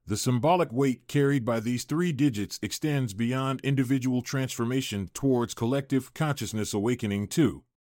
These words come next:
In many esoteric systems, it signifies unity among diverse individuals coming together harmoniously, forming communities based on shared values,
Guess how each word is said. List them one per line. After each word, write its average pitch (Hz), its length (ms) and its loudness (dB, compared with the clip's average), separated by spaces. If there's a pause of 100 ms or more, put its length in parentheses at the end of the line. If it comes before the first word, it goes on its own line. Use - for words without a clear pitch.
(760)
In 117 160 4
many 190 280 6
esoteric 127 540 4
systems, 98 580 -2 (140)
it 107 160 -2
signifies 127 720 2
unity 117 400 2
among 113 260 0
diverse 131 440 0
individuals 104 840 0
coming 143 260 2
together 113 420 0
harmoniously, 113 760 0
forming 143 480 0
communities 117 640 -2
based 117 380 0
on 101 160 -2
shared 139 380 0
values, 110 600 -2